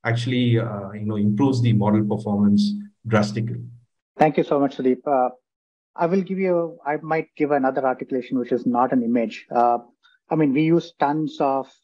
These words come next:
Speaker 2: uh, apps in our phones today, right? Uh, one of the things that we have done exceptionally well is to identify customers who are churning from the product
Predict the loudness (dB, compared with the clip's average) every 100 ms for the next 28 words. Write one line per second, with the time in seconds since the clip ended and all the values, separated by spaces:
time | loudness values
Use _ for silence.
0 | -10 -4 -4 -4 -8 _ -2 0 0 -2
1 | -10 -8 -8 -6 -6 -6 -12 -6 -4 -4
2 | -6 -8 -12 _ -20 -20 -20 _ 0 2
3 | 2 0 -2 -2 -2 0 -2 -2 -4 -2
4 | -2 -2 0 2 2 0 -2 -6 -6 -2
5 | 2 4 4 4 2 0 -2 2 0 2
6 | 0 0 -2 -6 -4 0 2 0 -2 0
7 | 0 0 -2 0 -2 -4 -4 -6 -6 -8